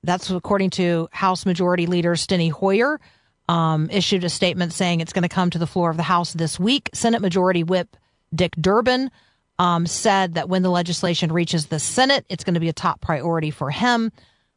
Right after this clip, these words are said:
Um, obviously, it has to, uh, achieve enough Republican votes, votes to, um, overcome a filibuster. Um, but that's what's going on in Washington, and I will keep an eye on it for you.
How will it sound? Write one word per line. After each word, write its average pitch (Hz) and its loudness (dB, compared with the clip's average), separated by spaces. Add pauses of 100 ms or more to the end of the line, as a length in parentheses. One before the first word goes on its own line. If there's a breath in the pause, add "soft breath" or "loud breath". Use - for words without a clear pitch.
(160)
Um, 165 0
obviously, 175 0
it 175 -2
has 160 -2
to, 156 -2
uh, 120 -4 (500)
achieve 190 0
enough 170 2
Republican 165 -2
votes, 151 -2
votes 165 -2
to, 156 -2 (560 soft breath)
um, 156 2
overcome 165 2
a 151 0
filibuster. 180 0 (520 soft breath)
Um, 151 2 (200)
but 175 4
that's 180 0
what's 240 -2
going 196 2
on 165 2
in 165 0
Washington, 151 0
and 151 -2
I 147 -2
will 151 -4
keep 156 -4
an 143 -4
eye 143 -2
on 139 -6
it - -12
for 147 -4
you. 143 -6